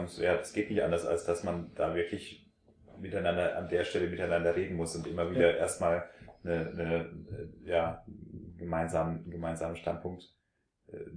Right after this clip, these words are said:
Speaker 1: haben muss mit, aus dem und aus dem heraus, dass halt möglich ist, um Stabilität auch zu haben.
Speaker 2: Ja.
Speaker 1: Ja.
Speaker 2: Oder auch, auch sich aufeinander verlassen zu können.
Speaker 1: Ja.
Speaker 2: Dass man sagen kann, okay,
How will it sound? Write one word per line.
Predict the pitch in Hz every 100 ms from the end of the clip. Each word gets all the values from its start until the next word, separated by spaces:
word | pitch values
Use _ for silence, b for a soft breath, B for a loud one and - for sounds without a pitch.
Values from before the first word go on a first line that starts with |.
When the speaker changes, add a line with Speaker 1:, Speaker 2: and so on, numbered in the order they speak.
| 82 - _ - - - - -
Speaker 1:
haben | 92 101
muss | 95 - -
mit, | 92 - -
aus | 85 90 -
dem | 90 -
und | 92 85
aus | 57 82
dem | 87
heraus, | 87 80 82 85 - -
dass | - -
halt | 82 -
möglich | - 87 78
ist, | - - -
um | 85 82
Stabilität | - 82 82 78 85 82
auch | - - -
zu | - 80
haben. | 78 - - B -
Speaker 2:
Ja. |
Speaker 1:
Ja. | 110 - -
Speaker 2:
Oder | 127
auch, | 127 127 -
auch | -
sich | - - - 135
aufeinander | 131 127 123
verlassen | 123 123 127 123
zu | -
können. | - 117
Speaker 1:
Ja. |
Speaker 2:
Dass | 127 156
man | 143
sagen | 135 135
kann, | 131 127
okay, | - 156 156